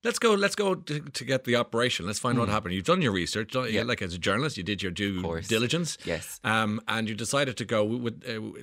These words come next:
Speaker 1: we won't say where, uh, clinic-wise, but you decided to go what part of the world?
Speaker 2: So I went to Turkey, to Istanbul.
Speaker 1: Turkey teeth, turkey hair.
Speaker 2: <laughs> Turkey teeth,
Speaker 1: This is,
Speaker 2: turkey,
Speaker 1: I hear about turkey
Speaker 2: exactly.
Speaker 1: teeth, that people go and get new teeth and they, they, with their,
Speaker 2: Yeah.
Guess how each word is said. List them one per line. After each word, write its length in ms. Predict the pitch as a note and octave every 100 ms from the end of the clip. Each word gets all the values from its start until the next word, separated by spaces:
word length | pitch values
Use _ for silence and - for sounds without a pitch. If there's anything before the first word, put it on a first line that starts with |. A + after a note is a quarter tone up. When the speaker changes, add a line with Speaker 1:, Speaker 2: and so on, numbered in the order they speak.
| G#2+ A#2+
Speaker 1:
we 120 | A#2
won't 160 | A2+ F2+
say 100 | F2
where, 380 | D2+ C#3+ A#2 F#2
uh, 380 | F#2+ F#2+ F#2+ F2+
clinic-wise, 600 | - G2+ G2+ G#2 F2+ E2+
but 240 | - F2+ G2+
you 40 |
decided 280 | G2+ G#2 A2+
to 60 | G2+
go 80 | F#2+
what 140 | G#2+
part 160 | - G2
of 60 |
the 80 | F#2+
world? 340 | F#2+ G#2+ E2 - -
Speaker 2:
So 120 | G#2
I 20 |
went 120 | A2
to 60 | G#2
Turkey, 300 | G#2 F2 D#2+
to 120 | -
Istanbul. 380 | F#2 - E2 E2 - - - _ -
Speaker 1:
Turkey 260 | G#3 G#3 F#3
teeth, 380 | F3+ D#3 -
turkey 280 | - D3 D3
hair. 360 | G#2+ D2 A2 -
Speaker 2:
<laughs> 40 |
Turkey 300 | - C3+ D3+
teeth, 220 | C#3 G2
Speaker 1:
This 120 | A2 A#2
is, 40 |
Speaker 2:
turkey, 140 | A2+
Speaker 1:
I 40 | B2
hear 160 | D3+
about 200 | D3+ C3+
turkey 240 | - C3 G2
Speaker 2:
exactly. 80 | G2
Speaker 1:
teeth, 100 | B2+
that 120 | A#2 -
people 220 | A#2 A2
go 140 | A2
and 100 | G#2+
get 160 | G#2+ G2+
new 120 | G#2+
teeth 300 | G#2 G#2 G#2
and 160 | G2 F2+
they, 180 | F#2 F#2+
they, 240 | F#2 F#2+
with 160 | F2+ F#2
their, 300 | G2+ F2
Speaker 2:
Yeah. 60 | E2